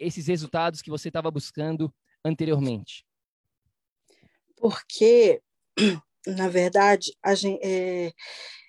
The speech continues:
Speaker 2: eu nunca procurei beleza. Eu sempre procurei tá bem. Só que o, o que eu descobri que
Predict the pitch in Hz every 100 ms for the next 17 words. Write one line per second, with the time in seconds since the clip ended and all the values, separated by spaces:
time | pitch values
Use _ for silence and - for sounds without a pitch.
0 | _ 220 233 302 359 320 302 277 247 226
1 | 220 185 156 151 - 147 _ _ 202 -
2 | 254 247 220 240 226 220 208 214 220 220
3 | 214 _ _ 240 220 165 151 147 _ _
4 | _ _ _ _ - 269 269 - 294 269
5 | 233 214 - 277 302 240 220 - 202 196
6 | 240 240 196 _ _ - 202 202 196 190
7 | 175 165 160